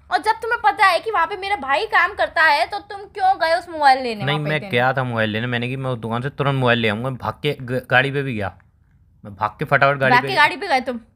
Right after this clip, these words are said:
Speaker 1: भाग के
Speaker 2: मतलब,
Speaker 1: गाड़ी पे गए?
Speaker 2: पहले मैं भाग के गाड़ी के पास पहुंचा, फिर गाड़ी से मैं तुम्हारे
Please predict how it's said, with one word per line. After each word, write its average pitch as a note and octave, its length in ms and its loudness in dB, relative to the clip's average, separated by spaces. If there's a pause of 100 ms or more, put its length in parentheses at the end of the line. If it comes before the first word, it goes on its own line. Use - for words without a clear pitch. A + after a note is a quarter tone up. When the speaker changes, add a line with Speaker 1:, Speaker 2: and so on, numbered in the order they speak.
(100)
Speaker 1:
भाग B3 120 2
के C4 60 0
Speaker 2:
मतलब, F#3+ 200 4
Speaker 1:
गाड़ी F#4+ 280 4
पे A4+ 140 -4
गए? D4 180 2
Speaker 2:
पहले C#3+ 280 -2
मैं F3 180 -6
भाग A2 240 -4
के E3+ 220 -6
गाड़ी C#3 360 4
के E3 60 -4
पास C#3 380 0
पहुंचा, C#3 220 -4
फिर F3 200 -6
गाड़ी C#3+ 340 2
से E3 120 -8
मैं F#3+ 160 -4
तुम्हारे E3 340 0